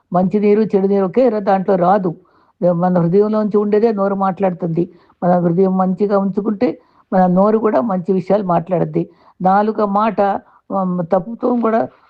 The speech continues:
మాట తప్పుతాం కూడా, వాగ్దానం చేస్తాము, నెరవేర్చలేము. వా-, వాక్యంతో మనం సువార్త ప్రకటించడానికి ఇష్టపడాలి.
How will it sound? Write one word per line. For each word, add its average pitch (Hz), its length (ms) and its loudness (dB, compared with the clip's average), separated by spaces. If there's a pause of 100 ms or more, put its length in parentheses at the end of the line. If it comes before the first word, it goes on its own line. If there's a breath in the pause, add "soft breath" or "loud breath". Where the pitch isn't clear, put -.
మాట 202 220 2
తప్పుతాం 214 460 -4
కూడా, 180 280 -2 (140)
వాగ్దానం 190 480 0
చేస్తాము, 214 360 0
నెరవేర్చలేము. 175 720 0 (360 loud breath)
వా-, 170 220 0
వాక్యంతో 180 560 -2
మనం 180 280 -2 (360 soft breath)
సువార్త 208 280 0 (160)
ప్రకటించడానికి 202 600 -2
ఇష్టపడాలి. 180 560 -2